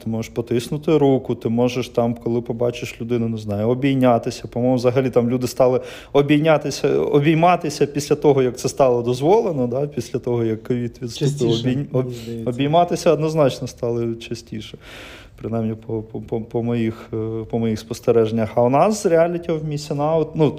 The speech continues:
Speaker 1: з реаліті, з того, що ми там втратили за, м, ча-, за час ковіду, ну, як, це, в принципі, була не втрата, це була втрата, е, вражень,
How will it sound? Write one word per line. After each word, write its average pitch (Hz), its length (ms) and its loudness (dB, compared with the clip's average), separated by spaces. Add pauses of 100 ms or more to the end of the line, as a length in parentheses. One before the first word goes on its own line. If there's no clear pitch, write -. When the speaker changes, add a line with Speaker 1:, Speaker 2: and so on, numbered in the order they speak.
Speaker 1:
з 123 120 0
реаліті, 147 440 4
з - 40 -8
того, 143 140 0
що - 120 -2
ми 131 100 2
там 127 140 0
втратили 131 500 2
за, 120 260 0 (260)
м, 123 460 -4
ча-, 123 220 -2
за 120 140 -2
час - 240 -2
ковіду, 165 640 0 (640)
ну, 202 120 8
як, 110 140 4 (640)
це, - 140 4
в 185 60 -2
принципі, 214 340 4
була 180 260 4
не 170 80 -2
втрата, 208 480 0
це 170 340 4
була 156 380 2
втрата, 147 760 2 (460)
е, 120 500 0 (520)
вражень, 135 800 2